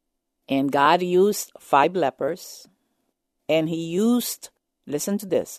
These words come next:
He used the weapons, the supplies,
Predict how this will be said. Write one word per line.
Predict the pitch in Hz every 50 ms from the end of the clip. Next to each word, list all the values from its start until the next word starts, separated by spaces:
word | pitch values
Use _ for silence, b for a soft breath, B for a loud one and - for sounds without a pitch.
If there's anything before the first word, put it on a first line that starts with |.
| _ _ _
He | - 165 160
used | 165 170 175 185 208 226 240 247 247 220 - - - _ _ _
the | - - 151 160
weapons, | 143 147 156 170 - - 226 226 233 247 262 269 - - - - - _ _ _ _
the | 151 151
supplies, | - - 143 123 - - 147 143 151 175 190 208 233 233 - - - - - -